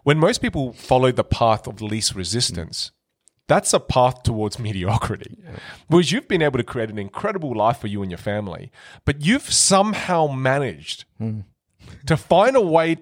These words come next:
Speaker 1: to achieve greatness in a way that's not like blood, sweat, and tears and David Goggins.
Speaker 2: Yeah,
Speaker 1: You know?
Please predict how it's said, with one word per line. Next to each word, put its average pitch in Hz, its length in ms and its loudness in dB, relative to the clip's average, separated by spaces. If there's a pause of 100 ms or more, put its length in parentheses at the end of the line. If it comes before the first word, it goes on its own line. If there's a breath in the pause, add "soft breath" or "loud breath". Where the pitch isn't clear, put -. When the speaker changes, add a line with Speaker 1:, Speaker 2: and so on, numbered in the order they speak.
Speaker 1:
to 139 160 0
achieve 175 580 -6
greatness 127 800 -4 (960)
in 170 360 4
a 151 80 4
way 165 400 0
that's 156 400 -2
not 139 440 2 (500)
like 127 320 -4
blood, 156 360 4
sweat, 156 680 0
and 139 260 -6
tears 165 460 2
and 123 220 -4
David 147 400 0
Goggins. 131 680 0 (120)
Speaker 2:
Yeah, 104 280 -4
Speaker 1:
You 127 100 0
know? 135 200 2